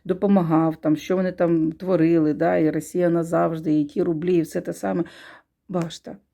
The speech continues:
це, це розлом, це крах, це закінчення всьому, що там могло бути. Для гопрів,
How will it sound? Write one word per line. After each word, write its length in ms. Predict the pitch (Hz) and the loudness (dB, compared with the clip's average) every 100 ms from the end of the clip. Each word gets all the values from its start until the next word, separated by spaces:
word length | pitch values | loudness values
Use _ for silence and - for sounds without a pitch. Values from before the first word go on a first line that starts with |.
| - | -8
це, 340 | - 208 214 - _ | 0 2 2 -4 _
це 200 | - 190 | -4 0
розлом, 600 | 196 196 180 180 165 156 - - _ | 2 0 0 2 4 2 -2 -20 _
це 180 | - 202 | -6 -6
крах, 560 | 202 196 170 156 - - - | -2 0 2 0 -6 -18 -14
це 420 | - 180 175 175 - | -2 2 2 2 -2
закінчення 720 | 165 185 190 226 202 202 190 | -4 -4 -4 -4 -4 -4 -6
всьому, 440 | 185 - 214 208 | -6 -4 -2 -2
що 180 | 180 180 | -4 -6
там 260 | - 196 185 | -4 -2 0
могло 300 | 170 165 180 | -2 -2 -4
бути. 420 | 160 151 143 - - _ _ _ - _ _ _ _ _ _ _ _ _ - _ - - _ _ _ | -4 -8 -8 -14 -14 _ _ _ -20 _ _ _ _ _ _ _ _ _ -20 _ -20 -20 _ _ _
Для 120 | 196 | 0
гопрів, 500 | 185 175 165 170 165 | 2 2 -4 -6 -10